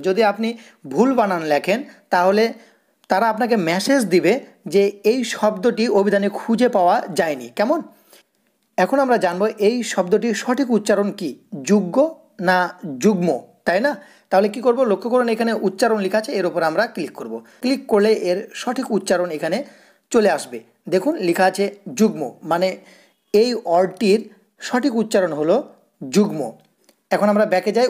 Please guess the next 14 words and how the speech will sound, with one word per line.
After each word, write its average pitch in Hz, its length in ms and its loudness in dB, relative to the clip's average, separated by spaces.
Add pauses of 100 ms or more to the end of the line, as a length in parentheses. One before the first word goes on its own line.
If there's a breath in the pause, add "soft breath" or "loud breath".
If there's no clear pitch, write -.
(120)
ওপরে 254 260 2
লক্ষ্য 226 240 2
করুন 202 180 2 (160)
একটি - 140 -4 (140)
ব্যাক 208 180 2 (140)
অ্যারো, 165 240 2 (160)
এর 170 200 -2
উপর 175 180 -4
আমরা 160 220 0
ক্লিক 160 240 -8
করব। 110 140 0 (520 loud breath)
এখন 233 180 0 (200)
আমরা 190 160 2 (180)
এই 233 80 0